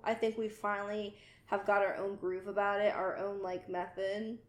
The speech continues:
And I feel like that's going really well. So we just have to keep it up, and we have to make sure, like,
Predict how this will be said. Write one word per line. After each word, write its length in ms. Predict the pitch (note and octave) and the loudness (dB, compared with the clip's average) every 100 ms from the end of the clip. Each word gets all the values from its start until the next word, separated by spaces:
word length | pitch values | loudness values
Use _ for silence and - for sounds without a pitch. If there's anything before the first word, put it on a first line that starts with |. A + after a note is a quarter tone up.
| _ - A#3+ | _ -18 -8
And 240 | A3 G#3+ | -4 -4
I 160 | - G#3+ | -4 -6
feel 220 | - A3 | -2 0
like 160 | G#3+ G#3 | 0 -2
that's 260 | F#3+ F#3+ | -4 -4
going 300 | - G3+ F#3+ | -4 -4 -4
really 240 | F#3+ G3+ G3+ | -4 -4 -4
well. 580 | G3 G3+ G3+ G#3 G#3+ - - - - - | -2 -2 -2 -4 -8 -14 -20 -20 -20 -6
So 160 | G#3+ | -2
we 140 | G3+ G#3 | -2 -4
just 180 | G#3 | -6
have 160 | G#3 - | -6 -6
to 60 | F3+ | -10
keep 280 | - G3+ - | -10 -10 -4
it 60 | |
up, 280 | F#3 F#3 F3+ | -2 -2 -2
and 120 | G3 | -6
we 80 | G3 | -4
have 180 | G#3+ F3+ | -4 -6
to 80 | - | -4
make 240 | F#3+ F#3 | -4 -6
sure, 300 | - F#3+ F#3 F#3 | -6 -4 -2 -2
like, 320 | F3+ E3+ - | -2 -2 -4